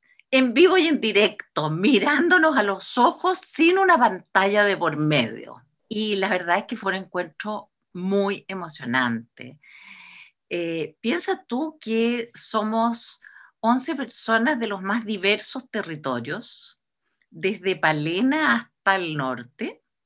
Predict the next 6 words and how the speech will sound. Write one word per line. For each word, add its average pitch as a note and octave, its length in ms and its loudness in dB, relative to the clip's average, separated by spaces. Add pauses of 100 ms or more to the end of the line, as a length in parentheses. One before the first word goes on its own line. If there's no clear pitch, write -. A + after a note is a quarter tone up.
(1000)
eh, E3 1160 -2 (200)
de G#3 220 0
distintas A3+ 520 -2
profesiones, F3+ 960 0
con A3+ 200 -2
distintas G#3 560 -6